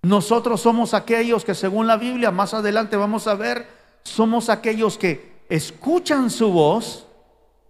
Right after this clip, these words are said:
y lo siguen de una forma natural. Ahora, hablando un poco acerca de mi experiencia personal, eh,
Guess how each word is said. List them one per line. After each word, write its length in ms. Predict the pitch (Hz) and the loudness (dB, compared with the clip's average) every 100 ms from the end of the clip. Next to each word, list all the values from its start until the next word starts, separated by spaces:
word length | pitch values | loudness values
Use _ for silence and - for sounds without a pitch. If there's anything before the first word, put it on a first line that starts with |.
| _ _ _ | _ _ _
y 120 | - 131 | -4 -2
lo 120 | 135 | -2
siguen 520 | 175 226 147 117 113 | 0 -2 -2 -6 -2
de 80 | 135 | 0
una 320 | 143 170 175 | 0 0 -2
forma 600 | - 175 175 208 208 190 _ _ _ - | 0 2 2 -2 -4 -10 _ _ _ -8
natural. 600 | 139 135 143 123 107 87 - _ _ _ - | -4 -4 -2 -2 -4 -8 -16 _ _ _ 2
Ahora, 560 | 196 220 139 - - - _ - - - - - _ _ _ | 4 4 2 -2 -20 -20 _ -20 -20 -20 -20 -20 _ _ _
hablando 360 | - 202 262 277 | 2 4 4 2
un 80 | 202 | 2
poco 260 | 247 247 | 2 2
acerca 320 | 196 208 208 196 | -2 -2 -2 -2
de 100 | 180 | -2
mi 160 | 185 | -4
experiencia 760 | 175 - 190 196 220 - 165 143 | -6 -2 -2 -2 -4 -2 -4 -2
personal, 800 | 160 - 156 170 165 117 90 - _ _ _ _ _ _ _ | -4 -4 0 2 2 -2 -8 -20 _ _ _ _ _ _ _
eh, 600 | 185 180 180 175 180 - | 0 2 0 -2 -6 -12